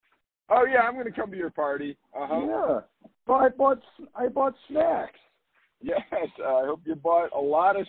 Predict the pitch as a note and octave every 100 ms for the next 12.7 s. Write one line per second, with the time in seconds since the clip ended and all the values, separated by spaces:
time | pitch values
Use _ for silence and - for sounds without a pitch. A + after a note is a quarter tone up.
0 | - E3 D3 A2+ E2 - _ _ - -
1 | G#3 G#3 - A#3+ B3 B3 A3+ - A3 A#3+
2 | A3 - D3+ E3 - G#3 F#3+ G3 A3 B3
3 | D#3+ - _ _ _ _ A#2 B2 B2+ B2+
4 | D3+ - - _ _ _ _ _ _ B2
5 | B2 A#2 B2 G#2 - A2 - F2+ - _
6 | - - - - - - A#2 - D3 C3+
7 | B2 B2+ B2+ - _ _ - _ C3+ C3
8 | C3+ C#3 C3+ - B2 A#2+ - G#2+ G2 G2
9 | A#2 A#2 A2+ - B2+ B2+ F3 - D3 C#3+
10 | C#3 G#2+ B2+ C3+ B2+ B2 A#2 C#3+ D3 A#2
11 | A#2 B2+ - G#2+ G2+ F#2+ - - - _
12 | _ _ _ - C#4+ C4+